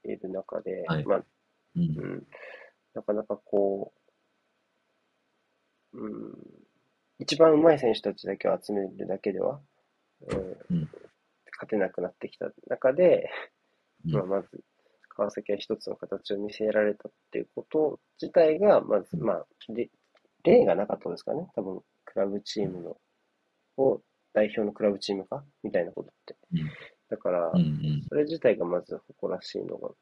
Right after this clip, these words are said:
Speaker 1: まあ、まず一つと、あとはまあ、もう一つ言うと、
Speaker 2: うん。
Speaker 1: アジアの舞台で川崎フロンターレは結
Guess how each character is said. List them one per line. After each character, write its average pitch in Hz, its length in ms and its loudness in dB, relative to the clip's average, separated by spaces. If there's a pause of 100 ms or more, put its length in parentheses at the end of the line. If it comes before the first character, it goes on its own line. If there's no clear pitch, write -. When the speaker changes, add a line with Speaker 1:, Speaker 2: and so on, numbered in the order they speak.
Speaker 1:
ま - 100 -4
あ、 - 40 -6 (120)
ま - 120 -8
ず - 120 -14
一 - 220 -8
つ - 240 -20
と、 151 280 4
あ 135 60 -4
と 123 200 2
は 110 40 0
ま 107 280 -2
あ、 90 40 2
も 104 200 -6
う - 20 -14
一 139 200 -6 (120)
つ - 140 -14
言 98 240 -6
う 87 140 -12
と、 92 320 -4 (840)
Speaker 2:
う - 40 -4
ん。 127 60 0
Speaker 1:
ア - 20 -2
ジ 151 160 4
ア 131 80 8
の 90 140 -2
舞 98 140 -6
台 87 280 2
で 92 120 -6
川 101 220 -4
崎 - 220 -8
フ - 140 -4
ロ 113 100 2
ン 113 80 -4
タ 123 120 4
ー - 20 6
レ 92 120 2
は - 300 -2
結 - 180 -20